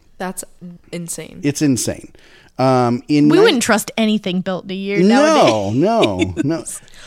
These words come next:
Speaker 3: They got
Speaker 2: no.
Speaker 3: that apartment building up way too fast.
Speaker 2: Yeah, that thing's collapsing.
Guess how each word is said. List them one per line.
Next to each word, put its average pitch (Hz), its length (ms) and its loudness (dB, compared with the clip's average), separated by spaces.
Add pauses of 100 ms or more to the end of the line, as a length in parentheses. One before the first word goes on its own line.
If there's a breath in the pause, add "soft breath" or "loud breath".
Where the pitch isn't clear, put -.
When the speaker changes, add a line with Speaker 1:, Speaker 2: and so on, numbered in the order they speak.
(120)
Speaker 3:
They 359 100 4
got 320 140 4
Speaker 2:
no. 208 60 -2
Speaker 3:
that 220 100 4
apartment 233 280 4
building 202 220 2
up 185 140 -2
way 262 140 2
too 226 120 -2
fast. 180 280 0
Speaker 2:
Yeah, 135 260 4
that 135 560 -2
thing's 143 220 0
collapsing. 95 560 -6